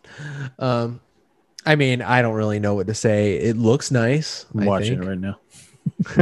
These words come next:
Speaker 1: <laughs> I mean, obviously, you're playing as a Na'vi, and you're gonna be running about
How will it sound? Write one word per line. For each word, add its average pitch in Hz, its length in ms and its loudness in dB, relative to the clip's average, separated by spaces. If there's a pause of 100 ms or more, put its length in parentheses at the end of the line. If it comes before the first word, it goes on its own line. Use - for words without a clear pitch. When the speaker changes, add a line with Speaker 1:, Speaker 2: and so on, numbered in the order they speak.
(140)
Speaker 1:
<laughs> - 0 -
I 196 920 2 (100)
mean, 156 140 6
obviously, 170 580 6
you're 147 360 4
playing 143 280 2
as 135 120 2
a 139 40 2
Na'vi, 123 720 2
and 113 100 -6
you're 104 140 -2
gonna 101 160 -2
be 95 140 -2
running 165 320 6
about 160 480 4